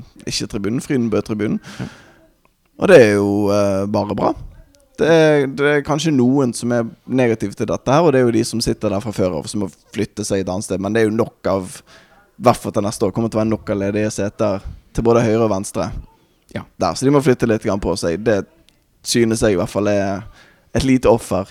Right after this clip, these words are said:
Speaker 1: i den store sammenhengen, for det her oppe kan det bli trøkk, for det er jo derfor man flytter.
Speaker 2: Mm.
Speaker 1: En av grunnene i hvert fall.
Speaker 2: Ja.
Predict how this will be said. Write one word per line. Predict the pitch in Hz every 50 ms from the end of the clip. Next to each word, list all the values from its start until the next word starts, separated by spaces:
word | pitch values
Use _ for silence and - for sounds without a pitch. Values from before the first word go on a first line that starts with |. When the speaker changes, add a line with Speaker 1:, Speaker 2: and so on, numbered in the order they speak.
| - -
Speaker 1:
i | 107 117 110 107 107
den | 104 104 110
store | - - 113 107 110
sammenhengen, | 117 117 95 107 107 98 90 78 98
for | - 123
det | 110 113 92 113
her | 117 110 73 - - - - -
oppe | 78 110 - _ - -
kan | - 156 127 120
det | 104 -
bli | 107 107 104 90 73 110 110 - _ _ _ _ _ _ _ _ _ _ _ -
trøkk, | - - 123 117 110 - - -
for | - -
det | 123 139
er | 143
jo | 135 120
derfor | - - 120
man | 110 104
flytter. | - 110 107 - - 104 92 98 -
Speaker 2:
Mm. | - 131 120 107 101 110 131 -
Speaker 1:
En | 143 127 113
av | 117 107
grunnene | - 104 107 107
i | 101 85
hvert | 95
fall. | - 69 50 50 -
Speaker 2:
Ja. | 135 139